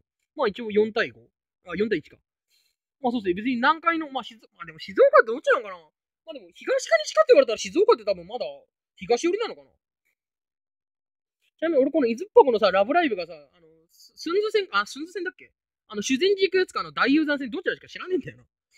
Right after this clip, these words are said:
多分修善寺の方だと思うんだけど、この電車だと。確か踊り子側だと思うんだよな。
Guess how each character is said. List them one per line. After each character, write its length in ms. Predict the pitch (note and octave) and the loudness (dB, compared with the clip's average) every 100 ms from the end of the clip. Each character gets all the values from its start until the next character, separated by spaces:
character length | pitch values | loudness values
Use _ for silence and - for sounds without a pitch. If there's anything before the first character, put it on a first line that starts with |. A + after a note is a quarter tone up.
| _ - | _ -6
多 220 | C5 C5 | 0 0
分 120 | A3 | 0
修 140 | - A3+ | -2 0
善 140 | F#4 | 0
寺 180 | A#4 C5+ | 4 6
の 60 | |
方 60 | A4 | 6
だ 40 | |
と 80 | G#3+ | 4
思 100 | F#3 | -2
う 20 | |
ん 40 | D#3+ | -12
だ 60 | |
け 80 | C#3+ | -18
ど、 80 | C3+ | -20
こ 120 | _ | _
の 80 | C3 | -20
電 140 | C3 | -20
車 80 | B2+ | -20
だ 80 | B2+ | -20
と。 100 | A#2+ _ _ _ _ _ _ _ _ _ _ _ - | _ _ _ _ _ _ _ _ _ _ _ _ -10
確 180 | B4 - | -8 -4
か 60 | |
踊 240 | F3+ F#3 F4 | -2 0 2
り 60 | |
子 120 | - | 6
側 140 | A#4 B4 | 8 8
だ 100 | B4 | 6
と 80 | - | 2
思 140 | D#3 | -4
う 20 | |
ん 80 | C#3+ | -12
だ 60 | B2 | -20
よ 60 | |
な。 60 | A2 | _